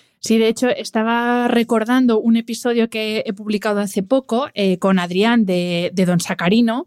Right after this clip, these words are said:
Él es diabético, es enfermero pediátrico, es diabético con diabetes tipo uno y precisamente él habla de esto, de que hay, eh, personas con, que sufren diabetes tipo uno, la tipo dos es otra cosa,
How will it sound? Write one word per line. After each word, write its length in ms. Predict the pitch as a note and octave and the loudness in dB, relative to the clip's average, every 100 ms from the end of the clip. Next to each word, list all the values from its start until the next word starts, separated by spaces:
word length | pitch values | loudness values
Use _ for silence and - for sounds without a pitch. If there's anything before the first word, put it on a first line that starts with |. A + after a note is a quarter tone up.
| - - _ | -14 -20 _
Él 160 | A3+ A3+ | 0 2
es 140 | G#3 | 0
diabético, 500 | G#3 G#3 A#3+ A#3+ - | 0 0 0 0 -4
es 100 | G3+ | -2
enfermero 540 | G3 F#3+ G3 G#3+ A#3 A3+ | -2 -2 0 2 2 0
pediátrico, 580 | A#3 B3+ A#3+ C4+ C#4+ - | -2 -2 -2 -2 -2 0
es 160 | G#3 | 0
diabético 520 | G3 G3 A#3+ B3 C#4+ C#4+ | 2 2 0 0 -6 0
con 140 | G3+ | 2
diabetes 380 | F#3 G3 G3+ - | 2 0 -4 -4
tipo 240 | G#3+ G#3 | -2 2
uno 260 | A#3 B3 C4 | 2 2 -2
y 100 | A#3 | -4
precisamente 680 | G3 F#3 G3 G#3+ G#3+ G#3+ G#3+ | -4 -2 0 2 2 2 2
él 80 | |
habla 320 | G#3+ A3+ C4+ - | 2 0 -2 -2
de 160 | G3+ | -2
esto, 220 | A3+ - C4 | -2 0 0
de 200 | G3 F3 - _ - | 0 -2 -12 _ 0
que 120 | F#3+ | 2
hay, 260 | G3+ G#3+ - | 2 -2 -4
eh, 140 | F#3 F3 | -4 -2
personas 600 | F#3 - A#3 A3+ D4+ - | -2 0 2 2 -2 -4
con, 260 | F#3 F3+ | -6 -4
que 120 | - | -4
sufren 240 | F#3 F#3+ G3 | -2 2 2
diabetes 380 | G3 G3+ G3+ - | 2 0 0 0
tipo 200 | G#3+ G#3+ | 2 2
uno, 240 | C4 C#4+ | 2 0
la 300 | F#3+ E3+ - | -2 -4 -6
tipo 200 | - G3 | -4 0
dos 100 | F#3+ | 2
es 80 | F#3 | 0
otra 160 | F#3+ G3+ | -4 0
cosa, 240 | C4 D4+ | 0 -2